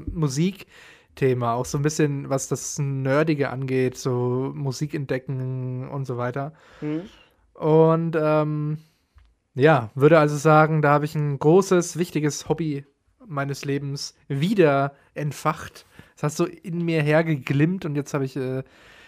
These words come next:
Speaker 1: quasi das wieder neu entfacht. Und das ist bei mir so los gewesen. Ansonsten, ja, nicht viel in den zwei Wochen. Ich hab halt gearbeitet. <laughs> Ähm, das Einzige, was natürlich noch erwähnenswert war, ist, ich hab einen fantastischen Film mit Kängurus angeguckt.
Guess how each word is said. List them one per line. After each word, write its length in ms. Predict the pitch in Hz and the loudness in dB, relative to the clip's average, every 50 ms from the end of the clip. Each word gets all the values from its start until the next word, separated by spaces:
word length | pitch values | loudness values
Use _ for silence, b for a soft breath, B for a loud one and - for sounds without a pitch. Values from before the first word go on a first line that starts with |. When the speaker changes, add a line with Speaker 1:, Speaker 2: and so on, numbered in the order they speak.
| b b b - | b b b -8
Speaker 1:
quasi 340 | - - 131 131 123 127 | -4 -2 -2 -2 -2 -2
das 180 | 120 127 - - | -4 -6 -6 -4
wieder 280 | 135 131 131 127 123 120 | -4 -2 0 0 -2 -2
neu 240 | 117 117 120 123 | -4 -4 -4 -4
entfacht. 580 | 123 120 117 - - - 131 120 - - - - | -6 -8 -10 -12 -8 -8 -8 -8 -8 -12 -12 -10
Und 100 | 147 131 | -4 -4
das 160 | 131 135 - | -4 -4 -4
ist 160 | 165 147 - | -6 -8 -4
bei 140 | - - 147 147 | -2 0 0 2
mir 140 | 151 170 180 | 2 2 2
so 60 | 190 | 2
los 240 | 180 175 175 170 175 | 2 2 0 0 0
gewesen. 380 | - 165 156 160 160 160 156 156 | -2 0 0 0 0 0 -2 -4
Ansonsten, 800 | 135 139 139 143 143 151 156 - - 156 147 143 143 139 143 147 b b b b b b b b - | -6 -4 -4 -4 -4 -4 -6 -8 -6 -4 -4 -4 -4 -4 -6 -8 b b b b b b b b 0
ja, 120 | 135 131 | 2 2
nicht 180 | 139 139 143 - | 2 2 -2 -2
viel 200 | - 156 156 147 | -2 -2 -2 -2
in 100 | 131 127 | -2 -4
den 140 | 123 123 123 | -4 -6 -4
zwei 180 | - 135 123 | -4 -4 -4
Wochen. 160 | 113 117 - 127 | -4 -4 -4 -4
Ich 80 | 117 | -4
hab 80 | 139 123 | -4 -4
halt 160 | 139 139 - | -4 -4 -4
gearbeitet. 1000 | - 147 - 120 131 135 139 139 143 143 143 139 135 - 151 156 156 - - - - | -6 -6 -4 -4 -2 -2 0 0 2 2 2 2 0 -2 -4 -6 -6 -10 -18 -2 -2
<laughs> 60 | 180 160 - _ B B B B B B B B B B B - | -2 -2 -2 _ B B B B B B B B B B B 0
Ähm, 880 | 139 127 127 127 127 131 131 131 131 131 131 131 131 127 127 131 135 139 | 2 4 6 6 4 4 2 2 -2 -4 -4 -4 -4 -6 -6 -6 -4 -4
das 100 | 143 135 | -2 -2
Einzige, 380 | 135 143 165 170 180 180 170 165 | 0 0 2 2 4 4 6 6
was 100 | 175 170 | 6 4
natürlich 340 | 175 160 - 160 156 160 147 | 4 2 2 0 0 2 2
noch 140 | 160 156 | 2 2
erwähnenswert 840 | 160 151 143 135 135 131 139 165 170 160 - - 156 156 156 147 143 | 2 0 0 0 0 0 0 0 -2 -2 -2 2 2 2 2 2 2
war, 260 | 147 151 151 151 139 | 2 4 4 4 2
ist, 140 | 143 143 - | 0 -4 -6
ich 140 | - - 151 | -6 -4 -4
hab 80 | 143 | -2
einen 320 | 143 139 143 139 143 143 B B B B B B - | -2 -2 -2 -2 -4 -6 B B B B B B -6
fantastischen 720 | - 143 - - 180 202 - - - 175 143 - - 143 | -6 -4 -2 0 0 0 0 -2 -4 -6 -4 -4 -8 -10
Film 260 | - - - 151 139 | -4 -2 0 0 0
mit 140 | 139 135 - | 0 -2 -2
Kängurus 480 | - 160 160 170 151 117 107 104 104 - | -2 -2 0 0 0 0 0 -2 -4 -4
angeguckt. 480 | 110 104 104 - - 139 - - - | -6 -8 -8 -8 -8 -8 -8 -12 -18